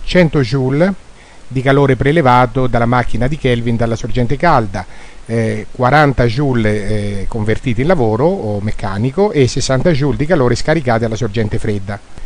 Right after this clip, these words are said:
Ma la macchina anti-Clausius riprende questi sessanta joule e li riporta alla sorgente calda.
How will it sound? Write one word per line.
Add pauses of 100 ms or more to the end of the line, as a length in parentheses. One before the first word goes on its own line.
(180)
Ma
la
macchina
anti-Clausius
riprende
questi
sessanta
joule
e
li
riporta
alla
sorgente
calda.